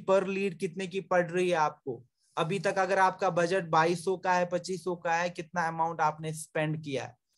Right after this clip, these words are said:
अगर आपको लगता है कि काफी अच्छा एड परफॉर्म कर रहा है, आप इसको रन होने देंगे। और अगर आपको लगता है कि लीड काफी कॉस्टली हो रही है या मेरा एड बस बजट कंज्यूम कर रहा है लेकिन लीड्स नहीं आ रही हैं,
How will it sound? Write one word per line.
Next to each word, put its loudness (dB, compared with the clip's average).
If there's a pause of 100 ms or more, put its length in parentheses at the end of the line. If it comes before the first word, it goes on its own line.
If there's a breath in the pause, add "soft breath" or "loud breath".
(260)
अगर 4
आपको 8
लगता 4
है 6
कि -4
काफी 2
अच्छा 4
एड 4
परफॉर्म 4
कर 0
रहा 4
है, -2 (340)
आप 6
इसको 2
रन 6
होने -2
देंगे। 0 (360)
और 4
अगर 4
आपको 6
लगता 2
है 2
कि 0
लीड -2
काफी 2
कॉस्टली 2
हो 4
रही -2
है 0 (300)
या 6
मेरा 6
एड 4
बस 2
बजट 0
कंज्यूम -2
कर 2
रहा 6
है 2
लेकिन -2
लीड्स -4
नहीं -2
आ 6
रही 0
हैं, -4